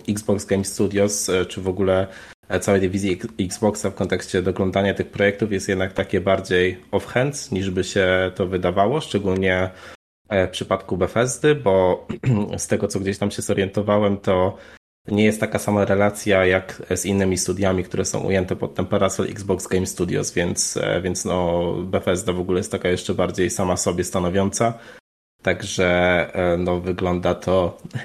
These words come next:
<laughs> wygląda to tak, a nie inaczej.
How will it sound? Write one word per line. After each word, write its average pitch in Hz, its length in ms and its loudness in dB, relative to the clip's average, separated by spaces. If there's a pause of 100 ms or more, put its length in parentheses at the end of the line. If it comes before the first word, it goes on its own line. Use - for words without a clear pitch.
(180)
<laughs> - 500 -20
wygląda 95 460 0
to 92 140 -4
tak, - 240 -2
a 95 40 0
nie 92 180 2
inaczej. 110 500 2